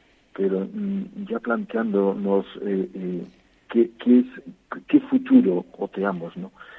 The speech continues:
Yo diría que es lamentablemente que es,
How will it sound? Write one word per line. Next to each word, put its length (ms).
Yo 200
diría 300
que 200
es 140
lamentablemente 1200
que 300
es, 60